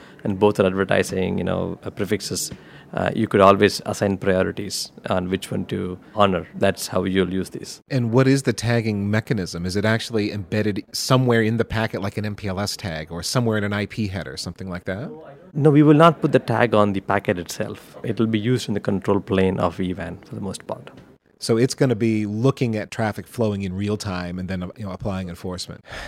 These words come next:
Speaker 2: Interesting the way you chose to do that, in that there are a bunch of tagging schemes that are going now, and they all have their advantages and disadvantages to solve this sort of a problem.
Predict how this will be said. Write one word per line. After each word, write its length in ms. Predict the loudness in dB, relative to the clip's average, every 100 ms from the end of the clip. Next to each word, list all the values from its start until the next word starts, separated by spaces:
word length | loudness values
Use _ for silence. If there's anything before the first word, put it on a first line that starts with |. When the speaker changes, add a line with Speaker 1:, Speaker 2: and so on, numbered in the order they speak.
| -2
Speaker 2:
Interesting 540 | 2 2 2 0 -2 0
the 80 |
way 100 | 0
you 160 | 2 0
chose 260 | -2 -2 -2
to 80 | -4
do 260 | -2 -2
that, 420 | -4 -6 -8 -12 -10 -2
in 220 | -2 0
that 240 | 0 0
there 160 | 0 2
are 140 | 2
a 60 | 2
bunch 260 | 0 -2
of 80 | -4
tagging 420 | -2 -2 -2 -4
schemes 400 | -6 -6 -6 -6
that 120 | -8 -10
are 100 | -10
going 400 | -4 -2 0 -2
now, 180 | -4
and 100 | -4
they 100 | -6
all 240 | 4 6 6
have 220 | 4 2
their 160 | 0 0
advantages 500 | -2 -4 -4 -6 -6
and 100 | -6
disadvantages 640 | -6 -6 -6 -8 -8 -10 -6
to 120 | -6
solve 380 | -2 -2 -2 -4
this 120 | -8
sort 220 | -6 -8
of 80 | -8
a 60 |
problem. 520 | -10 -8 -8 -10 -16